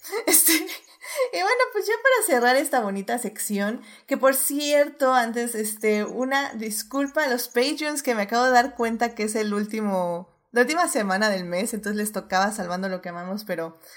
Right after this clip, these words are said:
se me olvidó por completo, pero se los reponemos la próxima semana. Entonces, no se preocupen, la próxima semana tenemos, este, Salvando lo que amamos de Patreons.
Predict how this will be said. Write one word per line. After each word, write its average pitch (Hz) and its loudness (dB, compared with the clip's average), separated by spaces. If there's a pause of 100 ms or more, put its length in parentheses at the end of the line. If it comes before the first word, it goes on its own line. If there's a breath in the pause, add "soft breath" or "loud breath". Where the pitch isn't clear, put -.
(160 soft breath)
se - -2
me 202 0
olvidó 196 0
por 220 -6
completo, 196 -4
pero 277 4
se 277 -4
los 208 -6
reponemos 196 -6
la 185 -8
próxima 196 -6
semana. 175 -8 (600)
Entonces, 202 -4
no 190 -6
se - -14
preocupen, 254 -6
la 220 -4
próxima 208 -8
semana 190 -6
tenemos, 190 -6
este, 185 -6
Salvando 208 0
lo 202 -6
que 190 -8
amamos 180 -6
de 190 -12
Patreons. 226 -8